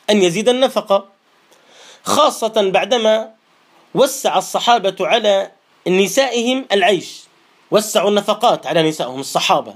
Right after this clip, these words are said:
لما فتحت عليهم حصون بني قريظة وغيرها، يعني وسعوا. النبي صلى الله عليه وسلم بسبب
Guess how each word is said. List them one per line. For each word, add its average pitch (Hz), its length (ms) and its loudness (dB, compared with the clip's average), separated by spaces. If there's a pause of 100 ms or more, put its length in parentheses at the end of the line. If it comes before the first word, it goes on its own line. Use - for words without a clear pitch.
لما 233 200 2
فتحت 180 440 -4
عليهم 165 360 0
حصون 165 240 0
بني 147 160 0
قريظة 165 460 -2
وغيرها، 196 560 -2 (760)
يعني 240 220 2
وسعوا. 247 500 -2 (580)
النبي 226 420 2
صلى 240 280 -2
الله 220 180 0
عليه 233 140 0
وسلم 226 360 -2
بسبب 220 600 -2